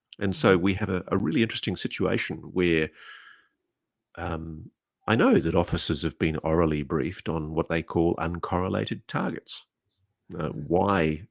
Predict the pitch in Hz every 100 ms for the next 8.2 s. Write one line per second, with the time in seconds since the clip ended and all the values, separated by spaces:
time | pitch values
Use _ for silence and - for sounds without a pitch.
0 | - - 87 82 - 87 82 76 80 78
1 | 85 82 - 80 - - - 78 76 -
2 | - 80 - - 76 71 73 98 113 107
3 | - - - - - - _ - 90 87
4 | 101 85 80 - 85 87 78 - 82 82
5 | 82 - - - 78 - - 95 85 85
6 | 107 90 76 76 - 85 85 - 78 80
7 | - 82 78 - - - 76 78 87 95
8 | -